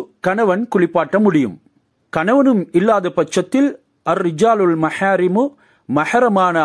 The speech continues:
ஆண்களுக்கு அந்த பெண் மையத்தை குளிப்பாட்ட முடியும். அதில் தந்தைக்கு முதல் உரிமை கொடுக்கப்படும். தந்தையின் தந்தை பாட்டனாருக்கு முதல் உரிமை, மூன்றாவதாக மகன், நான்காவதாக மகனுடைய மகன்,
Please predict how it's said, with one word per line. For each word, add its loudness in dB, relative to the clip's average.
ஆண்களுக்கு 0
அந்த -2
பெண் -4
மையத்தை 0
குளிப்பாட்ட -2
முடியும். 0
அதில் 0
தந்தைக்கு 0
முதல் 0
உரிமை 0
கொடுக்கப்படும். -2
தந்தையின் 0
தந்தை 0
பாட்டனாருக்கு -2
முதல் 0
உரிமை, 0
மூன்றாவதாக 0
மகன், 0
நான்காவதாக 0
மகனுடைய 2
மகன், -2